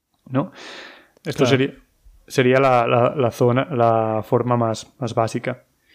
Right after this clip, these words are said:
Speaker 1: Luego, pues hay, hay aplicaciones como una que he leído,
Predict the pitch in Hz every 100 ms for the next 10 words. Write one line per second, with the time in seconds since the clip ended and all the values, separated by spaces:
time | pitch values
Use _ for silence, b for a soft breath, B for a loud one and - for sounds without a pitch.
0 | b b b b b _ - 135 151 165
1 | - - _ _ _ _ _ _ - _
2 | 139 120 123 123 135 151 127 131 135 143
3 | 160 165 143 123 117 135 131 135 127 127
4 | 135 135 139 -